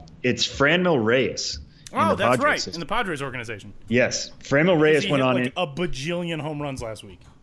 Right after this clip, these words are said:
Speaker 1: Right. He went on an insane run between May second and May sixth. Over five games, he hit eight home runs.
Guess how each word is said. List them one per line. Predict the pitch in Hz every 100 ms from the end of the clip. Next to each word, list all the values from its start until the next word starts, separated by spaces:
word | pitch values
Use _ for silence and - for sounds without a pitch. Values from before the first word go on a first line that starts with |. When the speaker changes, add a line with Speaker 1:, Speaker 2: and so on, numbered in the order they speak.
| -
Speaker 1:
Right. | 123 175 -
He | - 160
went | 160 147
on | 135 123
an | 113
insane | 101 95 - 143 190 151
run | 107 87 82 80 -
between | 101 123 120 113
May | 123 123
second | - 123 113 107 104 - - -
and | 110 110
May | 110
sixth. | 104 - 98 92 - - -
Over | 117 117 117
five | 139 151 160
games, | 143 127 113 101
he | 117
hit | 110 127 120 - 120
eight | 147 -
home | 147 139 127
runs. | 117 82 - -